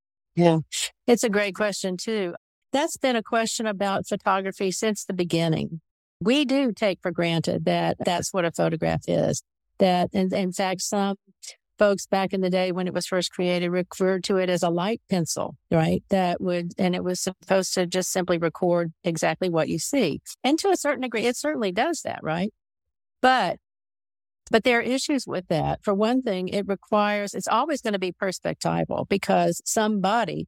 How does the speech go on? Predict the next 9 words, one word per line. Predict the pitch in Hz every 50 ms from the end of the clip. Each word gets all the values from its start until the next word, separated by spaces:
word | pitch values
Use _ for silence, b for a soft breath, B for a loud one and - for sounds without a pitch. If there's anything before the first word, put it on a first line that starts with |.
| _ _ -
is | 220 214 196
standing | - - 202 190 185 180 180 180 180 175
there | 170 165 160 160 170 - _ _ _ _
shooting, | - - - 247 240 240 220 220 214 208 208 208 208 -
deciding | - 190 180 - 240 226 240 247 247 240
what | 226 220 202
to | - 202
focus | - 190 180 180 175 180 180 -
on, | 185 165 160 160 160 170